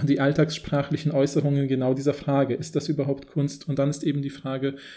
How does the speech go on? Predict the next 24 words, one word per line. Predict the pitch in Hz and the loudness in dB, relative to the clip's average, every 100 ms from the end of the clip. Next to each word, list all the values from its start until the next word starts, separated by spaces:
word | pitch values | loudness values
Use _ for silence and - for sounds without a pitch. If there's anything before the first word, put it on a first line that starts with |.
| - | -10
wie | - 151 | 2 2
überzeugt | 139 - 180 185 | 2 2 2 4
man | 190 | 4
jemanden, | 175 170 | 4 4
dass | 165 160 | 2 0
Kunst | - 160 - | 0 0 0
ist? | 160 - | -4 -4
Ich | 165 160 | -4 0
selber | 147 147 151 | 4 4 4
habe | 147 | 0
dazu | 147 147 151 | -2 -2 -4
ein | |
bisschen | - 147 | -4 -4
geforscht | 135 - 160 180 - - | -6 -2 0 0 -2 -4
und | 151 147 - - - - - - | -4 -4 -8 -20 -20 -20 -14 0
Tamara | 147 139 135 | 2 2 2
Bodden | 127 139 156 143 | 2 4 6 6
wird | 143 143 - | 4 2 0
das | 151 | -10
von | - 143 | -4 0
der | 135 131 | 2 2
anderen | 143 160 160 | 2 2 2
Seite, | 151 139 139 156 143 143 | 4 2 2 2 2 2
ähm, | 135 131 131 | 0 0 -2